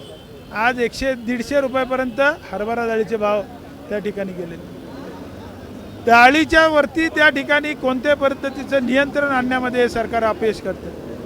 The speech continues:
वास्तविक हरभरा डाळ किंवा तूर डाळ ही त्या ठिकाणी जर कमी पडते, तर त्याच्या संदर्भात आयात करण्याचं धोरण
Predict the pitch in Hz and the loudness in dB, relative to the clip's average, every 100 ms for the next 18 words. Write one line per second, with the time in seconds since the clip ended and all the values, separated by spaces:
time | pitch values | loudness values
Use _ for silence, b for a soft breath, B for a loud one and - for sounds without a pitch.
0 | - - 202 220 254 262 277 - - - | -12 -4 0 0 2 2 2 -2 -10 -16
1 | - 196 233 254 262 254 262 - 254 254 | -6 -2 0 2 4 6 4 4 0 0
2 | 240 233 262 254 247 262 240 233 - 233 | -2 0 2 4 2 0 -4 -8 -14 -14
3 | 220 233 254 240 254 269 269 269 262 294 | -4 -2 0 0 0 2 2 2 0 0
4 | 285 262 269 262 277 269 262 269 247 262 | 0 0 0 0 0 0 0 0 -2 0
5 | 269 269 254 262 254 262 262 262 240 240 | 2 4 4 2 2 0 0 0 2 2
6 | 269 | 2